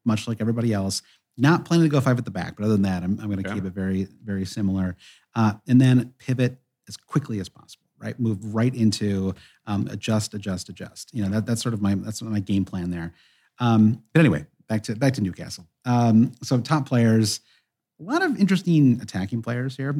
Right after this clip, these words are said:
Speaker 1: You have Callum Wilson, great forward.
Speaker 2: The
Speaker 1: Seven
Speaker 2: Truth.
Speaker 1: s-, Callum the Truth Wilson.
Speaker 2: Yeah.
Speaker 1: Seven point five million, eight goals last season. Down from twelve the season before, but he was injured for twenty matches.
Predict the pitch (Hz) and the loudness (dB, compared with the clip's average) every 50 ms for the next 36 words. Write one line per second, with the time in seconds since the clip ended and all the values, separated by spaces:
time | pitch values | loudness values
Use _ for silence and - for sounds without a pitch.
0 | - _ - 117 107 107 104 101 - - 117 120 120 117 110 101 98 - 127 120 | -8 _ -4 -2 0 0 0 0 0 -2 0 2 2 2 2 2 0 -2 -2 -4
1 | 113 - _ _ _ _ _ _ _ _ _ _ _ _ _ _ _ _ _ - | -6 -8 _ _ _ _ _ _ _ _ _ _ _ _ _ _ _ _ _ -2
2 | 117 113 101 - 110 104 95 98 117 139 131 - - 110 110 117 113 117 127 127 | -2 -2 -2 -4 -4 -2 0 0 -2 -2 -4 -6 -2 0 0 2 2 2 0 0
3 | 123 - _ - - - - _ _ _ _ - 117 110 113 123 120 107 - 120 | -4 -8 _ -14 -12 -12 -14 _ _ _ _ -2 2 4 6 6 6 4 4 0
4 | 120 117 - 117 107 104 120 123 127 131 85 90 92 87 - _ _ - - 131 | -2 0 0 -2 -2 0 0 -2 -2 -2 -4 -8 -8 -8 -8 _ _ -4 0 2
5 | 127 135 127 156 147 139 - 131 127 127 120 117 117 113 117 117 - - 180 190 | 2 2 2 0 -2 0 2 2 4 6 6 6 6 4 2 2 0 0 0 0
6 | 190 - - 156 160 143 127 123 123 117 113 - 104 101 98 113 127 123 - _ | 0 -2 -4 -4 -2 -2 -4 -4 -4 -4 -4 -6 -8 -6 -4 -2 -2 -4 -4 _
7 | _ _ _ _ _ _ _ _ _ _ _ _ - - 143 135 170 170 - 185 | _ _ _ _ _ _ _ _ _ _ _ _ -2 0 2 4 4 4 4 4
8 | 151 - 156 147 143 127 - 139 131 120 120 113 104 - - 113 104 101 98 98 | 2 4 2 0 0 -2 -2 -2 0 2 2 0 0 -2 -2 -2 -2 -2 -2 -4
9 | 113 104 - - 147 156 143 143 131 117 101 - - - - 110 110 110 107 101 | -4 -6 -2 2 2 2 2 2 -2 -2 -8 -10 -12 -10 -4 -2 -2 0 0 -2
10 | 95 87 80 - - - - - - - | -2 -4 -6 -12 -16 -20 -20 -20 -20 -20